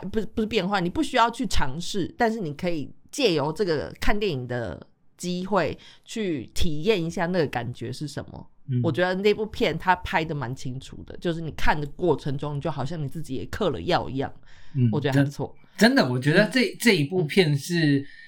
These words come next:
Speaker 2: 最能还原那个
Speaker 1: Bad trip 的感觉。
Speaker 2: 对，对，对。
Speaker 1: 嗯，然后另外一个噩梦就是猜火车，猜火车里面也是有很多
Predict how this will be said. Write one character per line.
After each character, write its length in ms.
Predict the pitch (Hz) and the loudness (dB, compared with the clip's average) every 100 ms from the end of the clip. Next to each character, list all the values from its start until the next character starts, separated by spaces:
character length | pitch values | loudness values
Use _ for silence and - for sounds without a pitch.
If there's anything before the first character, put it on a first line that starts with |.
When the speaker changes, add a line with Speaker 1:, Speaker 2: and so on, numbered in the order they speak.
| - - | -20 0
Speaker 2:
最 240 | 226 170 | 2 4
能 280 | 131 120 120 | 2 2 0
还 420 | 120 143 117 127 | 2 2 4 0
原 440 | 147 117 98 107 117 | 0 0 -2 -4 0
那 120 | 147 | 0
个 460 | 123 104 98 101 113 - | 0 -4 -6 -10 -14 2
Speaker 1:
Bad 260 | - 208 - | 4 4 2
trip 280 | - 214 165 - - - - | 0 2 2 -2 -2 -2 -6
的 100 | 156 | -4
感 240 | 151 143 | 0 0
觉。 280 | - 143 135 180 - - - | 0 -2 4 4 4 -2 0
Speaker 2:
对， 340 | 139 117 101 107 - | 2 2 2 -8 -4
对， 200 | 110 95 - | -4 -4 -12
对。 220 | 107 - _ | -14 -14 _
Speaker 1:
嗯， 280 | 156 143 87 - - - | -4 -4 -6 -14 -20 0
然 120 | 190 | 2
后 400 | 208 233 220 214 - - | 4 4 2 -2 -8 -2
另 140 | 285 | 4
外 120 | 269 | 4
一 40 | 214 | 4
个 80 | |
噩 180 | - 247 | 0 0
梦 460 | 220 233 180 165 196 - | 2 0 0 -6 -8 -4
就 80 | |
是 40 | 175 | -2
猜 240 | - 147 | 0 0
火 160 | 143 127 | 0 -6
车， 260 | - 127 123 | -6 -8 -4
猜 220 | - 233 | 0 2
火 100 | 196 | 2
车 160 | 165 180 | 0 -2
里 140 | 143 | -2
面 200 | 165 151 | -4 -4
也 160 | 143 135 | -4 -6
是 180 | - | -4
有 100 | 156 | -4
很 180 | 143 131 | -4 -4
多 340 | 139 135 135 | -2 -2 -2